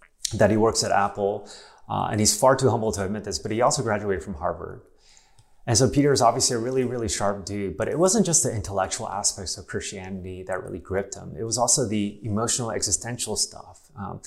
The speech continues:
clearly, God had filled a void that was in his heart during this quarantine. And what that really is a demonstration of is the Spirit's power in his life. Um, and we should pray for more of that.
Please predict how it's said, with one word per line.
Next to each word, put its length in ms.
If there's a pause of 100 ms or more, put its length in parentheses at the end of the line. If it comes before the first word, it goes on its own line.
(200)
clearly, 480
God 260
had 140
filled 260
a 60
void 340
that 140
was 160
in 100
his 140
heart 240
during 240
this 120
quarantine. 800 (840)
And 260
what 140
that 120
really 220
is 140
a 40
demonstration 600
of 120
is 140
the 80
Spirit's 540
power 840
in 440 (100)
his 320
life. 560 (840)
Um, 580 (100)
and 420 (340)
we 120
should 180
pray 140
for 140
more 220
of 120
that. 240